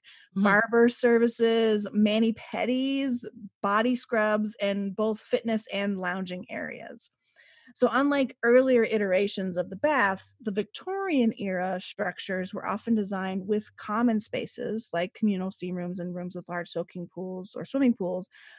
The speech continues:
Speaker 2: but also most had private spaces, which was sort of, uh,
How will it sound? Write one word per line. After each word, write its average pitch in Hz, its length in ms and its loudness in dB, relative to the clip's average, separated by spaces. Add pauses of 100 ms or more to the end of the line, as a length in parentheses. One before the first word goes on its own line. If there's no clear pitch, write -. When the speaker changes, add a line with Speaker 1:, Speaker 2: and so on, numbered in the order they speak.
Speaker 2:
but 220 120 2
also 262 500 4 (140)
most 233 320 2
had 196 340 -2
private 220 320 0
spaces, - 380 -8
which 185 100 -14
was 180 140 -12
sort 175 200 -6
of, 175 160 -8 (140)
uh, - 360 -10